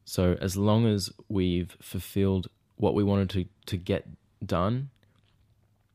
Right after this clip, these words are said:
we, we, we've done the job. You know, just, just, um, <laughs> I feel like I'm losing my point here. Just put your stuff out there. That's all I wanna say.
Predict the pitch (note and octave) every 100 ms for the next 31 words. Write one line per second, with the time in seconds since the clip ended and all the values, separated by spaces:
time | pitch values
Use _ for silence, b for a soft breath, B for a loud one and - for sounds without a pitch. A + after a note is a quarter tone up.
0 | - - - - G2+ G2+ - G2+ G2+ G2
1 | G2 G2 - G2+ G2+ G2 B2 F#2 - _
2 | - - - - A2 F#2 G2 - G2 -
3 | - b b b b b b - G2+ G2
4 | - - G#2 G2+ G2 F#2+ F#2 - _ _
5 | - F#2+ - _ _ B B B _ G#2+
6 | G2+ G2 G2 G2 F#2+ F2+ F2 - F#2+ F#2
7 | F2 E2+ - b b b b _ _ _
8 | _ - A2+ - B2+ - G#2+ - F#2+ F#2
9 | G2 - F#2+ F#2 F#2+ G2 G2 F#2+ F2+ F2+
10 | - F2+ F#2